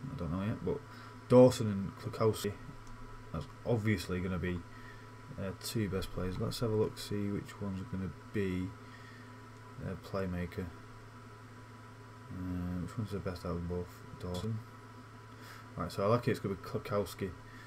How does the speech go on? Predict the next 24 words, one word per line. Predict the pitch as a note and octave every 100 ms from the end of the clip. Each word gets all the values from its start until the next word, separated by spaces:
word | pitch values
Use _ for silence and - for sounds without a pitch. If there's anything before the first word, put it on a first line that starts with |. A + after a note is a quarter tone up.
| - -
So | - F#2+
I |
think | F#2+ D3
I'll | A#2+ - -
tight | - - B2 A#2
mark | G2 G#2+ G#2 -
Klukowski. | - G2+ G2+ - A#2+ - - - - - - - -
Always | A2 G#2+ G2+
close | - G#2 F#2
him | F2+ F2
down | - G2 G#2 G#2
and | D2+
then | E2+ E2 - - - - - - -
tackle | G#2+ - G2 F2
him | F2 F2
very | F2 E2+ E2+
hard. | F#2 G#2+ - - - - - - - - - - - - - - -
I'll | F2+
close | - A2 G#2
down, | F2+ G2 F#2 F2+ E2+ - - - - - - - - - -
uh, | F#2 F2+ F2 F2 E2+ - -
Dawson. | G2+ G2 - G#2 - - - - - - - - - - - - - - - - - - - - - - - - - - - - - - - B2+
And | G#2+ A2 A2 A2+ A#2
let's | A#2+ - -